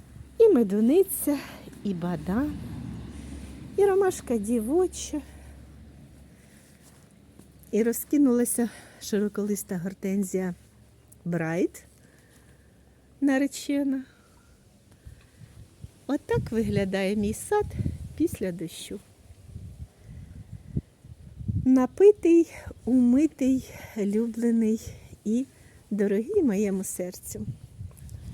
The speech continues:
Починає розквітати оця чудова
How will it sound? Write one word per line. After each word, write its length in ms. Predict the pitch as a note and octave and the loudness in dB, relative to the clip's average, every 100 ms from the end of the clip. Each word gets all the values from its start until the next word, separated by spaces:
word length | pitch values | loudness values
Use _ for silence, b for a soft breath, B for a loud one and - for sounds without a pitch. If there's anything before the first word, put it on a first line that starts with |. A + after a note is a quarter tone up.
| B B B B B B B B B B B - - - - _ - | B B B B B B B B B B B -20 -20 -20 -20 _ -10
Починає 540 | G#3 - G#3+ G3+ G3 | -10 -6 -4 -4 -4
розквітати 800 | F#3+ - - F#3+ B3 F4 - F4 B B B B B B - | -6 -8 -10 -8 -6 -6 -6 -8 B B B B B B -12
оця 320 | G3+ - B3 | -12 -8 -10
чудова 580 | - E3+ E3 G3+ B3 | -10 -12 -10 -8 -8